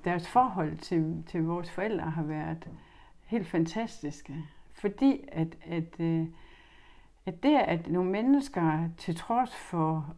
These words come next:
odds, jo hele tiden har fokus på, hvad de kunne, og også at give af kærligheden. Øhm, jeg har aldrig været i tvivl om, at,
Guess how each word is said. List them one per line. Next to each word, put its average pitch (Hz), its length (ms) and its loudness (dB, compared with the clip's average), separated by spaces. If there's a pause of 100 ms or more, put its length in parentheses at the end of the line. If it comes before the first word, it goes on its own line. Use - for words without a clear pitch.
odds, - 460 0 (540)
jo 170 400 2 (340)
hele 269 300 4
tiden 196 300 0
har 165 140 2
fokus 190 480 2
på, 175 200 0
hvad 175 200 -2
de 175 100 -4
kunne, 262 580 2 (440)
og - 180 -2
også - 340 -2 (120)
at 170 160 -8
give 277 280 6 (380)
af 165 100 -8
kærligheden. 170 880 2 (640)
Øhm, 165 720 -2 (220)
jeg 202 140 2
har 226 100 8
aldrig 262 260 8
været 160 240 2
i 160 100 4
tvivl 220 340 0
om, 165 220 2
at, 165 200 -4